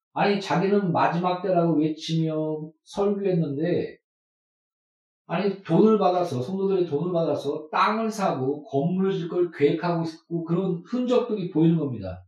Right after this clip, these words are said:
그래서 '아, 이 사람 사기구나. 이건 거짓말 거구나.'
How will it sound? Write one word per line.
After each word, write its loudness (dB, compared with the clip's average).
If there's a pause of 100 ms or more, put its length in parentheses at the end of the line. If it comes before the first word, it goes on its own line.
(880)
그래서 0
'아, 4
이 2
사람 0
사기구나. -4
이건 -4
거짓말 4 (140)
거구나.' -2